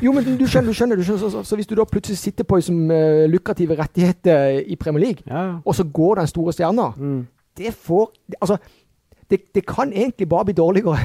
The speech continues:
Speaker 2: Ja, ja, ja.
Speaker 1: hvis han da går til en annen, til en annen klubb, eh, eller en annen serie. Så her er det mange, eh, ukjente, så det, for meg blir det utrolig gøy å følge dette videre.
Speaker 2: Mm.
Speaker 1: Eh, for jeg tror ikke det er nødvendigvis,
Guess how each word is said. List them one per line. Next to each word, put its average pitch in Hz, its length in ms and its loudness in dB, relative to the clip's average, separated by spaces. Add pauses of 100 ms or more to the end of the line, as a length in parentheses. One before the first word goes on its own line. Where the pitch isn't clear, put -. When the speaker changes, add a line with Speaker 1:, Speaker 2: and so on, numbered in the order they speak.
(120)
Speaker 2:
Ja, 120 60 -8
ja, 196 220 -4
ja. 196 60 -4
Speaker 1:
hvis 180 160 0
han 185 200 0
da 185 200 4 (180)
går 170 200 0
til 156 140 -4
en - 60 -6
annen, 175 260 0 (120)
til 160 140 -4
en - 60 -4
annen 165 220 -2
klubb, 170 320 0 (120)
eh, 147 400 -4
eller 151 140 -4
en - 60 -4
annen 160 120 -2
serie. 156 360 -4
Så 165 160 -6 (640)
her 185 80 0
er 214 40 0
det 240 100 2
mange, 214 280 2 (260)
eh, 170 240 4
ukjente, 196 300 -4
så 190 100 -2
det, 170 140 -4 (100)
for 147 140 -4
meg 147 440 0
blir 139 100 -10
det - 180 -14
utrolig 160 380 -6
gøy 151 200 0
å 135 60 -2
følge 143 360 -4
dette 139 200 -6
videre. 160 360 -2 (140)
Speaker 2:
Mm. 123 200 -6 (200)
Speaker 1:
Eh, 143 560 -4
for - 120 -10
jeg - 80 -8
tror - 180 -10
ikke - 140 -12
det 247 80 -4
er 190 160 0
nødvendigvis, 170 560 2